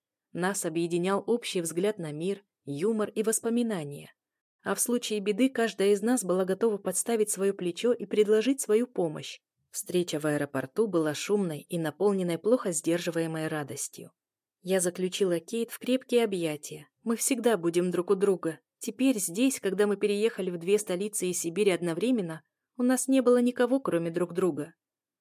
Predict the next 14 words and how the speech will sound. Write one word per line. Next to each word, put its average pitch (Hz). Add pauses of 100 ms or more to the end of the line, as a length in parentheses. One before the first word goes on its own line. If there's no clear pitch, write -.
(240)
Мы 175
наперебой 165
делились 160
впечатлениями 208
и 233
эмоциями, 160
стоя 170
на 151
морозе 156
и 170
ожидая 160
такси 175
до 165
дома. 151